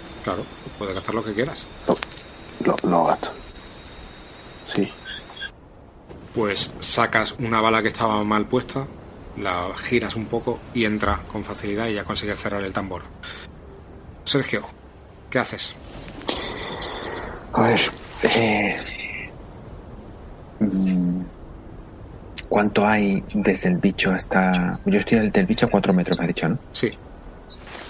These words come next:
Speaker 3: Vale, ¿y del bicho al embarcadero cuánto hay?
Speaker 1: Del bicho al embarcadero habrá como unos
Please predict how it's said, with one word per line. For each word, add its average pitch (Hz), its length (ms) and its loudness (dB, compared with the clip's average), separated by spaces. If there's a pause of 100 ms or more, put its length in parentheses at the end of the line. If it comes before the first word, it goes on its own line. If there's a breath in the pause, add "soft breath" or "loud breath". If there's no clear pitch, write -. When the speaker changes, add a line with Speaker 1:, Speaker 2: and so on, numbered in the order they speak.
(160)
Speaker 3:
Vale, 90 280 0
¿y 101 80 2
del 92 160 4
bicho 107 440 2
al 104 260 2 (120)
embarcadero 95 440 4
cuánto 95 220 4
hay? 85 80 4 (720)
Speaker 1:
Del 98 760 -4
bicho 113 240 0
al 120 60 4
embarcadero 123 1200 2 (180)
habrá 104 340 -6
como 101 260 -6
unos 98 600 -4